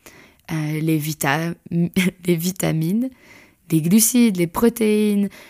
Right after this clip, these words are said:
vont être mieux absorbés. Euh, les nutriments qui se trouvent dans l'eau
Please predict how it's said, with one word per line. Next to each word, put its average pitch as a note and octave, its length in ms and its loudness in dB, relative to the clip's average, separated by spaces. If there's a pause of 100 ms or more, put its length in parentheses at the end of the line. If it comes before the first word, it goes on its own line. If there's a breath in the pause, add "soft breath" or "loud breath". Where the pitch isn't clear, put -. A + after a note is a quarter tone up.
(200 loud breath)
vont F3+ 180 0
être E3 540 -2
mieux F#3+ 300 4
absorbés. E3+ 640 -2 (1500)
Euh, D#3+ 140 -4
les E3 320 0
nutriments G3 760 2 (380 loud breath)
qui F3+ 100 -8
se F3+ 160 0
trouvent F#3+ 480 0
dans E3 280 0
l'eau F3+ 500 4